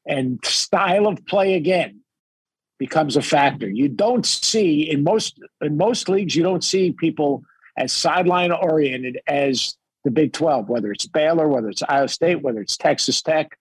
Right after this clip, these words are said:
I mean, the league is filled with teams that really, really keep you on one side of the floor and make it hard to get to the middle third of the floor. What do you guys think?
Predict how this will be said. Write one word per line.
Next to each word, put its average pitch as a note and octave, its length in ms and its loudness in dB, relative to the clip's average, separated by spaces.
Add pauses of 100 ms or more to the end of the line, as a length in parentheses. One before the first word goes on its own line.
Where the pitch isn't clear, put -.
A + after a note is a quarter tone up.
(480)
I - 60 -4
mean, C#3 360 0 (240)
the D3 80 2
league E3 580 0
is C3+ 200 -2
filled F3 420 0
with D3 220 0
teams D#3 400 0
that B2+ 180 -6
really, D#3 340 2
really D3 240 4
keep - 260 0
you D#3 80 4
on C#3 120 0
one C#3+ 160 -2
side C#3+ 280 0
of B2 60 -2
the A2+ 60 -6
floor C#3+ 400 0
and C#3+ 140 -6
make D3 220 -2
it E3 160 -2
hard E3 320 0
to C#3 80 0
get D#3+ 240 0
to D3 80 0
the C3+ 80 0
middle C#3 220 0
third C3+ 280 0
of A#2+ 60 -4
the A2 80 -20
floor. B2+ 420 0
What C#3 80 -2
do C3+ 60 4
you B2 60 0
guys C3 260 0
think? A#2 220 -2